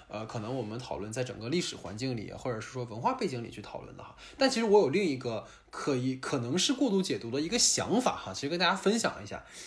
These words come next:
因为其实我觉得这个片子里面着重强调了，就是说胡天是在一个，呃，柯达做胶片的，然后他本人还是拍胶片的这样的一个身份。所以说呢，我其实是有一个联想的，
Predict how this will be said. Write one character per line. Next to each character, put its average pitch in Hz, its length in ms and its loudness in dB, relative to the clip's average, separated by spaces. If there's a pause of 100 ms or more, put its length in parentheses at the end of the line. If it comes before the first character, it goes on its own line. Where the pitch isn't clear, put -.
(200)
因 294 120 6
为 349 180 10 (180)
其 - 120 4
实 294 60 12
我 311 100 10
觉 143 120 6
得 196 80 8
这 269 80 0
个 269 80 2
片 269 200 2
子 277 60 4
里 165 140 0
面 120 160 -4
着 143 120 2
重 240 160 2
强 123 400 0
调 220 260 10
了， 123 100 4
就 131 160 -2
是 127 120 2
说 120 400 -2 (120)
胡 143 240 -4
天 175 340 4
是 180 180 -2
在 165 180 4
一 135 180 2
个， 147 340 6 (160)
呃， 110 300 -4 (380)
柯 - 220 8
达 143 640 4
做 247 160 6
胶 233 300 8
片 330 400 4
的， 117 240 -2 (220)
然 151 100 6
后 214 60 2
他 269 80 2
本 131 200 2
人 110 200 -6
还 147 180 -4
是 170 180 -2
拍 233 300 0
胶 226 240 4
片 269 320 4
的 127 140 0
这 160 100 0
样 143 160 2
的 123 60 -2
一 113 160 -6
个 131 160 -4
身 214 280 4
份。 262 280 4 (540)
所 294 160 8
以 359 80 12
说 220 200 2
呢， 220 120 2
我 135 160 2
其 180 200 2
实 226 80 0
是 294 120 2
有 190 140 6
一 117 100 -2
个 175 120 6
联 139 340 2
想 - 320 2
的， - 80 -14